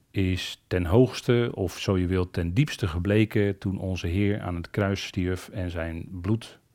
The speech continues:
gaf. Hij leed enorm en werd tot zonde gemaakt. En dat is juist opdat wij zouden worden gerechtigheid van God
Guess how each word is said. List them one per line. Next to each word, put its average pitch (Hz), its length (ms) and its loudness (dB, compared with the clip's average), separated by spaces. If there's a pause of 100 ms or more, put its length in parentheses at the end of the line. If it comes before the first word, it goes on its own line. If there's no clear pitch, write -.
(120)
gaf. - 500 -4 (720)
Hij 90 240 0
leed 104 320 6
enorm 95 560 0 (800)
en 92 200 0
werd 101 240 2
tot 101 220 -2
zonde 95 640 2 (320)
gemaakt. - 720 -4 (800)
En 87 100 -8
dat 87 160 -2
is 135 200 4
juist 131 540 4
opdat 101 400 2
wij 117 220 6
zouden 107 340 4
worden 107 480 6 (260)
gerechtigheid 107 960 4
van 85 220 -4
God - 400 2